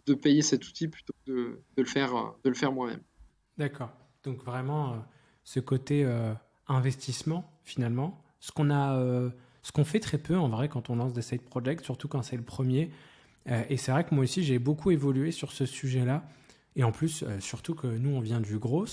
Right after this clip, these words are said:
Speaker 2: tu vois, où on va éche-, surtout, euh, aller essayer de chercher de la croissance, euh, de manière un peu, euh, pirate. Et, euh, et du coup, en fait, c'est vrai qu'au fur et à mesure, on a beaucoup évolué sur ces sujets-là, de se dire que finalement, il faut investir, il faut, euh, euh,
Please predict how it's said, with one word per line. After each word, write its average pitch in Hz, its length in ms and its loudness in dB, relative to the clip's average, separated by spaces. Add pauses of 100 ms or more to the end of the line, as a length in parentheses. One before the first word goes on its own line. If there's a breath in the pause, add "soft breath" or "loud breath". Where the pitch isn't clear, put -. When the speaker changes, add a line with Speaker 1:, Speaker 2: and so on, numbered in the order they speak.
(120)
Speaker 2:
tu - 120 -10
vois, 120 160 -2
où 127 100 -2
on 104 60 -2
va 104 160 -2
éche-, 120 400 -4 (180)
surtout, - 400 -4
euh, 123 220 2
aller 120 440 2
essayer 120 440 -2
de 120 40 -6
chercher - 340 -4
de 117 60 -4
la 113 80 0
croissance, - 680 -4 (560 soft breath)
euh, 104 420 -2
de 101 100 -6
manière 101 340 0
un 95 100 -4
peu, - 160 -6
euh, 90 380 -4
pirate. 143 500 -2 (400 loud breath)
Et, 123 240 4
euh, 110 500 2
et 127 120 0
du 127 140 -8
coup, 190 200 2
en 151 60 4
fait, 165 180 -2
c'est 127 120 -2
vrai 147 200 0
qu'au 123 160 -2
fur - 180 -2
et 117 40 2
à - 20 2
mesure, 113 260 0
on 151 80 4
a 104 80 0
beaucoup 123 360 -2
évolué 127 340 2
sur 117 180 -6
ces 117 120 -6
sujets-là, 120 540 -2
de 175 60 -12
se - 80 -8
dire 123 180 -4
que - 120 -6
finalement, 120 400 -4
il 113 100 0
faut 156 240 -2
investir, 139 640 -2
il 131 80 -2
faut, 151 380 0
euh, 120 60 0 (440 loud breath)
euh, 110 320 0